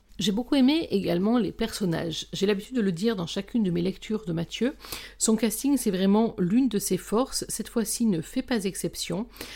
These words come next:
À nouveau, on a des personnages qui sont des personnages cabossés, qui sont des personnages fêlés, qui ne sont pas des personnages monolithiques, qui ont leurs failles, qui ont leurs forces,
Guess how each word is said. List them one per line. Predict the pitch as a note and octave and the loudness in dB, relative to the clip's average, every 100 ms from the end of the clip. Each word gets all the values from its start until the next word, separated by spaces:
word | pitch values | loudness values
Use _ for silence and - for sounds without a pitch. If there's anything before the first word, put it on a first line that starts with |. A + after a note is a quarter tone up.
| - - - | -16 -4 4
À | |
nouveau, | C4 C4 A#3 A#3+ G#3 - - - - - - | 6 6 4 2 0 -16 -20 -20 -14 -12 -2
on | F#3+ F#3 | 0 2
a | F#3 F3 | 2 0
des | E3 F#3+ | -2 -2
personnages | G3 - G#3 G3 G3 E3+ F3 - | -2 -2 0 2 0 -2 -8 -10
qui | - F3+ | -6 -4
sont | - G3+ | -2 0
des | G3 | 0
personnages | F3 E3+ F3+ F3 F3 - - | -2 -4 -2 -2 -2 -6 -8
cabossés, | - A3 B3 - B3+ B3 | -4 -2 -2 -2 -4 -4
qui | - | -6
sont | F#3+ | -4
des | E3+ | -4
personnages | F3 F3 E3 E3 - | -4 -4 -4 -4 -6
fêlés, | - A#3 A#3+ C4 - - - | -2 2 2 0 -10 -16 -16
qui | - G3+ | 0 2
ne | |
sont | G3 G3+ | 2 0
pas | D#4 D4+ | 0 -2
des | |
personnages | A#3 - G3 F#3 E3 | -4 -2 2 2 2
monolithiques, | F3+ G#3 A3 G#3+ G3 - B3+ - - | 4 6 6 4 0 -2 -6 -6 -14
qui | - G3 | -2 0
ont | F3+ | 2
leurs | D#3 D3+ - | 0 -2 -2
failles, | C4 C#4 B3 | -2 -2 -6
qui | - | -6
ont | E3 | -4
leurs | D#3 - | -4 -4
forces, | B3 C4+ - | -2 -2 -2